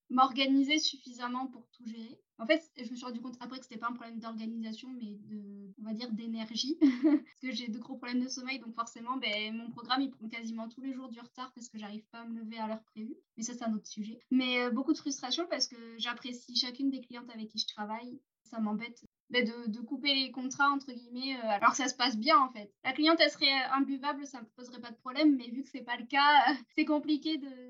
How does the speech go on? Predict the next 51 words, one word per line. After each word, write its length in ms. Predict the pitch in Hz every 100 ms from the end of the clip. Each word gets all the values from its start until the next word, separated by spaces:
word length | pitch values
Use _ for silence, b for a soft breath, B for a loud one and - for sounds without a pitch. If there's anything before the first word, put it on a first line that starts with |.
| 247 -
de 100 | 226
dire, 200 | 240 294
ben, 140 | 277 262
en 60 |
fait, 220 | 277 302 302
euh, « 140 | 262
Je 100 | 254
suis 80 | 240
désolée, 420 | 254 240 254 294
j'ai 180 | 269 247
mal 180 | 233 262
évalué 420 | 254 247 247 269
ma 140 | 262
charge 260 | 247 247 247
de 80 | 247
travail 440 | 240 233 233 254 233
avec 220 | 226 220
toutes 120 | -
mes 140 | 254
clientes 240 | 247 262 240
confondues, 380 | 240 247 233 247
il 60 |
va 100 | 269
falloir 180 | 240 220
que 80 | 220
j'arrête 220 | 208 220
le 80 | 214
contrat. » 340 | 214 214 - 262 240 -
Ça 140 | 262 262
fait 180 | 285
mal 200 | 277 302
à, 540 | 311 269 247 247 240 226
à 120 | 254 262
l'ego, 280 | 277 233 330
entre 300 | 311 294 247
guillemets, 240 | 254 320
parce 200 | 285 247
que 120 | - 226 -
ça 120 | 226
montre 180 | 262 269
que 60 |
t'as 140 | 220 208
pas 120 | 220
su 140 | 220
t'organiser 540 | 226 220 214 214 220 294
ou 40 |
que 80 | -
t'as 120 | 208
été 120 | 214
trop 180 | 208 220
gourmande. 440 | 214 208 220 285